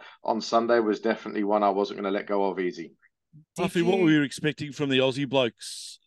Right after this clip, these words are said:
Speaker 2: uh, in their quest to make sure that they took a clean sweep of the weekend? They were they were pretty good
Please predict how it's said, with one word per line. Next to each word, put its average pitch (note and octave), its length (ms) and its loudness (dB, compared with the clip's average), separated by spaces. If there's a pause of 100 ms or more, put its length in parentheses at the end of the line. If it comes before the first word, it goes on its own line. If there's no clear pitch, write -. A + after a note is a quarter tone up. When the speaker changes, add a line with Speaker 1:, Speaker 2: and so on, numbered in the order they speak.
(200)
Speaker 2:
uh, A#2+ 380 2
in A#2+ 240 -4
their B2 280 2 (360)
quest - 360 2
to C3 100 0
make B2 180 0
sure C3 160 0
that A#2+ 120 -2
they A#2 120 0
took A#2+ 180 -6
a A2+ 80 -8
clean B2 320 0
sweep C3 340 0 (380)
of B2+ 280 0
the B2 60 0
weekend? B2+ 720 0
They C3+ 120 2
were C3+ 240 2 (760)
they A#3 80 -2
were G#3 120 2
pretty A3 200 2
good F#3 220 4